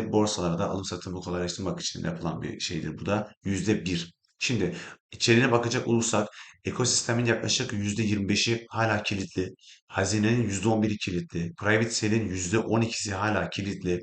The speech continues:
sadece yüzde bir buçuğu açılmış, burası çok önemli. Takımın yüzde on biri hala kilitli, yüzde on iki vardı biliyorsunuz.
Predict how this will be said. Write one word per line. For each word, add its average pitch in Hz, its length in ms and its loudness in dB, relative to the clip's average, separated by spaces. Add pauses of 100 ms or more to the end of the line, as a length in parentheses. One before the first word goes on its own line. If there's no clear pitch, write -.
(400)
sadece 95 300 -2
yüzde 90 220 0
bir 110 140 2
buçuğu 85 240 -4
açılmış, 85 380 -2 (100)
burası 87 200 0
çok - 200 -6
önemli. 85 380 -2 (280)
Takımın 117 440 2
yüzde 104 260 4
on 117 200 4
biri 110 120 4
hala 101 360 0
kilitli, 98 560 -2 (100)
yüzde 90 220 -2
on 101 100 0
iki 98 180 -2
vardı 85 280 0
biliyorsunuz. 82 520 -4